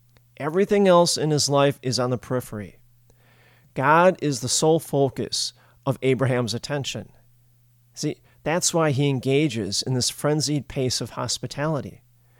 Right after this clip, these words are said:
You know, that's a great spiritual lesson for us all. You know, this is how we should respond when God breaks into our life. And he does so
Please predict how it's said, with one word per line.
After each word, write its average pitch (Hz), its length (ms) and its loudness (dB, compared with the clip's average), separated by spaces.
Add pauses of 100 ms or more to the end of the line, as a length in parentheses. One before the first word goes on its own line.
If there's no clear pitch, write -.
(260)
You 165 80 0
know, - 20 0
that's 165 200 4
a 151 60 0
great 156 300 -2
spiritual 151 640 0
lesson 120 300 0
for 127 220 -4
us - 180 -4
all. 143 380 -6 (640)
You 156 80 0
know, 156 40 4
this 180 200 4
is 202 140 2
how 160 220 2
we 160 240 2
should 156 240 -2
respond 143 760 -4 (560)
when 147 160 0
God 147 420 2
breaks 131 400 2
into 120 400 -6
our 131 120 2
life. 143 480 -4 (540)
And 147 120 0
he 160 80 4
does 220 260 2
so - 320 -4